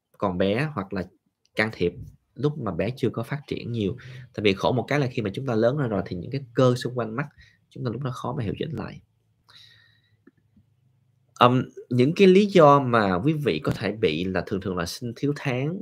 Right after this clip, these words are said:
hoặc là bị, à, ứ, bị não tủy hydrocephalus, hoặc là bị động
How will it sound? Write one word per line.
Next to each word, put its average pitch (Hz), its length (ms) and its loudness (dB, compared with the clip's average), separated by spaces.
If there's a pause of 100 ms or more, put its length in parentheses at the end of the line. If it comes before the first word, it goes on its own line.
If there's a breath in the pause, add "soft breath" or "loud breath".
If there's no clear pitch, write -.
hoặc - 220 -10
là 87 80 -4
bị, 69 420 -6 (120)
à, - 180 -8 (120)
ứ, 175 400 2 (580)
bị 87 280 -2
não 98 340 -4
tủy 95 200 0 (120)
hydrocephalus, 123 840 -4 (480 loud breath)
hoặc - 180 -20
là 82 60 -2
bị 80 220 -8
động 92 220 -6